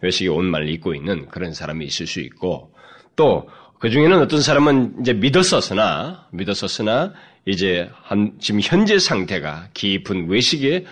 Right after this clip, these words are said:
어떤 상태에 빠져 있을 수도 있습니다. 어쨌든 이 핵심적인, 여기서 죽었다고 하는 것의 일차적인 강조점은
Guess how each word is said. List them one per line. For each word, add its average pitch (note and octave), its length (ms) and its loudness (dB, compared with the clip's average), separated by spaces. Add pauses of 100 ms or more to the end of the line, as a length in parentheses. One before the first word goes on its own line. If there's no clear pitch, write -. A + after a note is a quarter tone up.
어떤 E2 240 -8
상태에 C#3+ 560 -4
빠져 C#3 260 -4
있을 F2+ 220 -8
수도 - 240 -12
있습니다. - 540 -12
어쨌든 A3+ 840 2 (300)
이 A#2+ 340 2
핵심적인, B2 800 0
여기서 G2 200 -2
죽었다고 F#2+ 600 -2
하는 F2+ 180 -2
것의 E2 260 -4
일차적인 A3 460 -2
강조점은 D3 840 -4